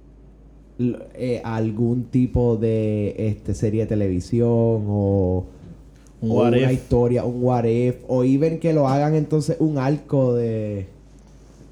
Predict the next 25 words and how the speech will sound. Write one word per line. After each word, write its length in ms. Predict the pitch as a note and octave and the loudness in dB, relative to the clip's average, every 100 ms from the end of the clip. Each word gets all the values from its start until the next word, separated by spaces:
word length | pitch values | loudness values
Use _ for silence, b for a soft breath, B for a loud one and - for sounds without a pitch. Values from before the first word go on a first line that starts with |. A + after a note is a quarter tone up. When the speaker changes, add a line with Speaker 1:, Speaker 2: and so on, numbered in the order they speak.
| - | -12
Speaker 1:
de 160 | G#2 G2+ | -6 -2
algo, 320 | A2+ C3+ A2 | 0 0 0
de 80 | F#2+ | -2
alguna, 380 | F#2 F#2+ G#2 A2 | -4 -6 -6 -6
de 180 | G2 G#2+ | -6 -6
alguna 300 | G2+ G#2+ A2 | -4 -4 -4
de 40 | |
las 160 | A#2 - | -4 -2
series 240 | A#2 A#2 | -2 -2
animadas 520 | A#2+ A#2 A2 A2 G#2+ | -2 -2 -2 -2 -4
que 120 | - G#2 | -4 -4
van 160 | G2+ | -2
a 160 | G#2 G#2 | -2 -2
s-, 160 | G#2 - | -4 -8
hacer 360 | G2+ - G#2 G#2 | -6 -2 -2 0
eventualmente 800 | G2 G2 G2 G2 G2 F#2+ G2+ G2 | -2 -4 -4 -2 -4 -6 -6 -4
nuevas. 340 | F#2 E2 - - - - | -4 -4 -10 -16 -20 -20
Speaker 2:
Sí, 760 | - - - - - - F#3+ G3+ B B B - | -20 -18 -18 -18 -8 0 0 -2 B B B -10
eso 160 | C3+ F#3 | -6 -2
está 140 | G#3 | -2
un 60 | F#3 | 0
poquito 240 | F#3+ F3+ F3+ | 0 2 0
más 80 | F3 | 0
complicado, 560 | F3 E3+ D3 D3+ C3+ | 0 0 2 2 2
pero, 300 | A#2 A2+ G#2 | 2 0 -2